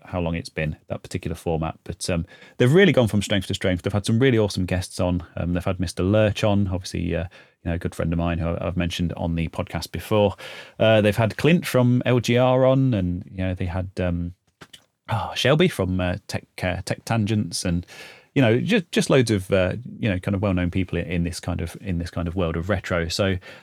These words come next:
I guess it was only a matter of time before I was asked to appear as well.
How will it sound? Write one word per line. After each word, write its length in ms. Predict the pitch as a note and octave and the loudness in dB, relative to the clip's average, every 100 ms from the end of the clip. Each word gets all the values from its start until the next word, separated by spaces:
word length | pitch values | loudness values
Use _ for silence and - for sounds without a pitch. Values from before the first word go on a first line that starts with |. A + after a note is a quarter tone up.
| - | -2
I 60 | |
guess 220 | D3 D#3 - | 2 2 0
it 140 | C#3 | 0
was 160 | C3 B2 | 2 4
only 180 | A#2 | 4
a 40 | G#2 | 2
matter 260 | G2 G2 | 0 -2
of 80 | G2 | -6
time 320 | - F#2+ F2 | -4 -4 -2
before 340 | F2+ F#2 F2+ - | -4 -4 -4 -2
I 120 | F2 | -2
was 160 | E2+ E2 | -2 -4
asked 240 | - - | -6 -8
to 220 | - E2+ F#2+ | -6 -4 -6
appear 340 | - F2+ E2+ F#2+ | -8 -6 -6 -4
as 180 | F#2 | -4
well. 340 | A#2 F3 F#2 | 2 4 2